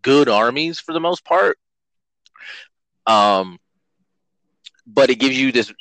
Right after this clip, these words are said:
it just gives you this army, and then you have a certain amount of time to send the army down to do a whole bunch of chaos,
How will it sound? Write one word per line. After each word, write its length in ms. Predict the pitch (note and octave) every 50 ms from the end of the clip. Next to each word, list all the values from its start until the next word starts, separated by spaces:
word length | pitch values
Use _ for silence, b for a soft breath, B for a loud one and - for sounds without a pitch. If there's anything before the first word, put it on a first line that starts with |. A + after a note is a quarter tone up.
| _ -
it 160 | A#2 - C3
just 220 | C#3 C#3 - - -
gives 300 | - C#3 D3 D3+ B2+ C#3
you 80 | C3+
this 220 | - - A2+ - - -
army, 480 | B2+ C3+ C#3+ C3+ B2 A2 G2 F#2+ - -
and 120 | G#2 A2
then 60 | A#2+
you 100 | C3 C3+
have 100 | B2+ A2+
a 60 | G#2+
certain 280 | - - C3 C#3 - D3
amount 200 | D3 C#3+ C3+ C3
of 80 | B2+ -
time 320 | - C3+ B2+ A#2 A2+ A2
to 80 | - A2
send 240 | - - A2+ A2+
the 80 | A2+ A2
army 380 | - G2 A2 A#2 A#2 A2+ G#2 G2
down 320 | G2+ F#2+ F#2+ F#2 F#2 F2+
to 80 | F2+ -
do 200 | - G2+ F#2+ F2+
a 40 |
whole 260 | E2+ - G#2+ A2 A2 G#2+
bunch 240 | G2 G2+ F#2+ -
of 80 | - -
chaos, 720 | - A#2+ A2 G#2 F2+ C#2+ B1+ - - - - - -